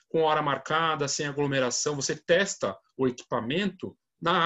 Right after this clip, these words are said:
água, né? Porque tá lá a lancha, e eles movimentaram mais de duzentos milhões de reais. Então, gente que foi lá pra comprar, aí é aquela questão:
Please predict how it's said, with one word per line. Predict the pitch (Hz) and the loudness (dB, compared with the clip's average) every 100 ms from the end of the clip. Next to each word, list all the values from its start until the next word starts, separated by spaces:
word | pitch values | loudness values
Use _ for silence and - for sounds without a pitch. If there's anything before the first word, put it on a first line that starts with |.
| 180 | 2
água, | 123 110 | 0 -6
né? | 117 151 | -6 -8
Porque | 147 - - | -8 -10 0
tá | 151 | 2
lá | 151 | 4
a | 147 | 2
lancha, | 131 156 170 147 - 123 - _ _ | 2 2 2 0 -2 -4 -6 _ _
e | 190 | -2
eles | 202 214 | 0 0
movimentaram | 220 214 190 196 | -2 0 0 0
mais | 190 196 | 0 0
de | 202 | 0
duzentos | 196 185 185 | -2 -2 -2
milhões | 196 170 170 | 0 0 2
de | |
reais. | 175 143 135 113 - - | 2 2 2 0 -4 -10
Então, | 107 135 135 | -6 -6 -4
gente | 139 147 | -6 -8
que | |
foi | - 170 | -4 0
lá | 165 | 0
pra | 175 | 0
comprar, | 165 151 120 139 160 - _ - | -2 -4 -2 -2 -2 -4 _ -4
aí | 208 233 | 0 2
é | |
aquela | 226 220 220 - - | 2 2 0 -2 -4
questão: | 196 - 156 123 | -2 2 2 2